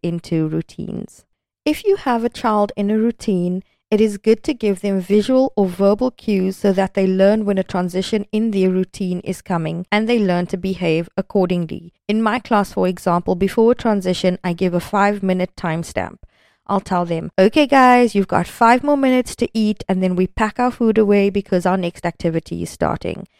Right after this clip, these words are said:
And then when there's three minutes left, I give a three-minute timestamp, and I say,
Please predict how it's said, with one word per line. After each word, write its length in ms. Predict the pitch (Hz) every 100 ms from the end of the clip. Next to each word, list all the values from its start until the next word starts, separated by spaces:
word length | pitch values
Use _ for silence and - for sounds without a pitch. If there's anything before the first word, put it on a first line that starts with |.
| _
And 180 | 190 196
then 220 | 185 185
when 100 | 185
there's 160 | 185 185
three 220 | 247 247
minutes 320 | 220 185 -
left, 260 | 180 165 185
I 60 |
give 180 | 175 202
a 60 | 202
three-minute 540 | _ 254 220 180 175
timestamp, 520 | 180 156 170 - 170 170
and 120 | 175
I 60 |
say, 220 | 175 175